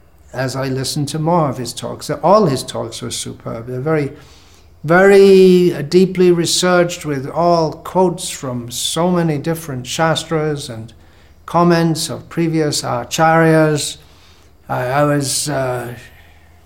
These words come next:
I was very impressed with it, and I got a recording of it after that talk, so I could hear the beginning also. And then I got the idea: well, this, there's so much in here, you could make a whole book out of it.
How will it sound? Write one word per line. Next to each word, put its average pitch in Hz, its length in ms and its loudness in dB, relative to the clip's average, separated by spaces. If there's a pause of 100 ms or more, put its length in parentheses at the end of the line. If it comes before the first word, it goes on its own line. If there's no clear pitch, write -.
(180)
I 131 180 -6
was - 720 -10
very 143 280 -2
impressed 143 480 -4
with 131 160 -4
it, 160 140 -2
and 135 200 -6
I 131 100 -2
got 143 220 -2
a 139 80 -4
recording 139 600 0
of 131 140 -4
it 147 240 -4
after 131 360 -6
that 123 380 -8 (1080)
talk, 139 340 2
so 127 220 -4
I 123 60 -4
could 123 180 -8
hear 135 180 -4
the 131 100 -4
beginning 131 440 -4
also. 127 340 -4
And 135 140 -2
then 170 140 2
I 156 100 4
got 147 220 0
the 151 100 -2
idea: 139 380 -2
well, 135 220 -2
this, 120 420 -8
there's 123 280 -6
so 127 200 -4
much 127 260 -4
in 131 100 -8
here, 143 160 -4
you 131 60 -4
could 135 140 -8
make 139 160 -4
a 139 80 -6
whole 165 180 2
book 165 320 0
out 127 220 2
of 104 120 -10
it. - 280 -16